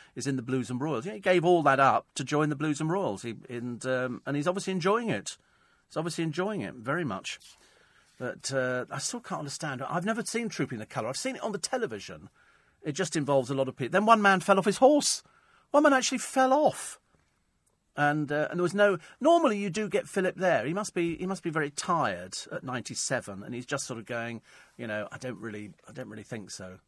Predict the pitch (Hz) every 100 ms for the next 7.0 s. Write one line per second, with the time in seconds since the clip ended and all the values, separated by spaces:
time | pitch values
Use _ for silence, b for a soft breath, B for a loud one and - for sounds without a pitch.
0 | _ b b 123 180 143 - 151 - 123
1 | 123 - 127 117 110 104 - 147 110 -
2 | b b - 139 127 117 117 110 117 101
3 | 107 117 - 156 143 180 175 202 220 170
4 | 202 156 147 151 214 - - b b b
5 | b b 127 147 - 151 143 143 _ 151
6 | 113 104 104 _ _ _ 160 143 123